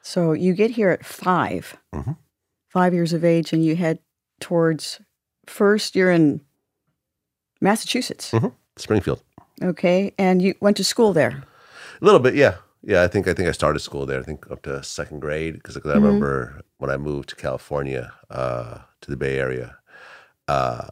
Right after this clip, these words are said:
Speaker 2: I started third grade over
Speaker 1: Mm-hmm.
Speaker 2: there.
Speaker 1: Third
Speaker 2: So,
Speaker 1: grade. So,
Speaker 2: yeah.
Speaker 1: well, so you go straight from the Ukraine to, like, the Yad in Boston?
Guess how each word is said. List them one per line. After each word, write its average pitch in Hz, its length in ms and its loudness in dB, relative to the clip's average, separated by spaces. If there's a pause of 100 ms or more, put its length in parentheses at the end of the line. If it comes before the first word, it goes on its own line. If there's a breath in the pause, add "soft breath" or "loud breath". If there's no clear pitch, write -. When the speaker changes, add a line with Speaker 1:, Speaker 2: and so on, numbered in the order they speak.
(120)
Speaker 2:
I 64 80 -8
started 71 320 -6
third 69 240 -4
grade 60 260 -10 (180)
over 202 160 4
Speaker 1:
Mm-hmm. 196 140 2
Speaker 2:
there. - 160 -10 (140)
Speaker 1:
Third 190 200 0
Speaker 2:
So, 180 40 -6
Speaker 1:
grade. 175 220 -2 (260 soft breath)
So, 208 220 4
Speaker 2:
yeah. - 60 -2
Speaker 1:
well, 208 220 4 (380)
so - 140 0
you 220 160 6
go 233 160 6
straight 214 360 2
from 175 600 2 (160)
the 190 100 4
Ukraine 185 640 4 (680)
to, 196 120 0
like, 160 300 4 (240)
the 151 180 2
Yad 156 600 4
in 120 120 0
Boston? 156 800 0